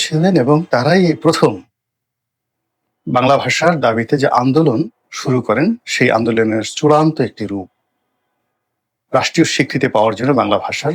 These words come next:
যে আন্দোলন তারা শুরু করেন, সেটির চূড়ান্ত রূপ আমরা দেখতে পাই উনিশশো বাহান্ন সালের একুশে ফেব্রুয়ারি তারিখে ভাষা আন্দোলনের মাধ্যমে। আর সেই ভাষা আন্দোলন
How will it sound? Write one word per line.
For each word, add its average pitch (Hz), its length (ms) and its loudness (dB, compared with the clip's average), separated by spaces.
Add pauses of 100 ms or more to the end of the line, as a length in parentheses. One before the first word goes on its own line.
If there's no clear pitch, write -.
(100)
যে 107 80 0 (140)
আন্দোলন 151 360 2
তারা 107 140 -2
শুরু - 240 -12 (100)
করেন, - 200 -6 (960)
সেটির 156 400 2 (320)
চূড়ান্ত 127 380 2
রূপ 127 280 0
আমরা 104 140 -2 (100)
দেখতে - 260 -12
পাই 143 120 2 (160)
উনিশশো 107 360 -4
বাহান্ন 107 280 0
সালের 135 380 -2 (1160)
একুশে - 340 -2
ফেব্রুয়ারি 92 520 -4
তারিখে 110 280 -2 (480)
ভাষা - 340 -4
আন্দোলনের 90 440 -8
মাধ্যমে। 113 380 -4 (760)
আর 165 200 2 (200)
সেই 147 180 -2 (220)
ভাষা 120 220 0 (100)
আন্দোলন 113 400 -4